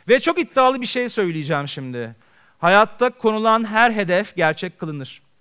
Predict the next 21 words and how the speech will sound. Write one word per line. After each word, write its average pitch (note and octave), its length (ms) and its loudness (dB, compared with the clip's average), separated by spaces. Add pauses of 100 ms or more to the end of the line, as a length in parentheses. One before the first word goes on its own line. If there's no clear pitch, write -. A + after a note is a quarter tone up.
(680)
İnsan A3 500 2
hayal G3 380 6
edebildiğini F#3+ 580 -2
gerçekleştiren F#3+ 920 -2
bir F#3+ 100 0
varlıktır. E3 800 -2 (640)
Ancak G#3+ 720 6
çok D#4+ 180 6
önemli A#3+ 340 6
bir G#3+ 60 -2
şey G#3 240 0
var. - 340 -4 (340)
Ve G#3+ 140 2
bununla A3 220 0
da A3+ 100 2
bitireceğim. F#3+ 500 -4 (280)
Otuz - 220 -12
saniye F3 260 -2
daha D#3+ 160 2
ver C#3 160 0
bana. A2+ 220 -8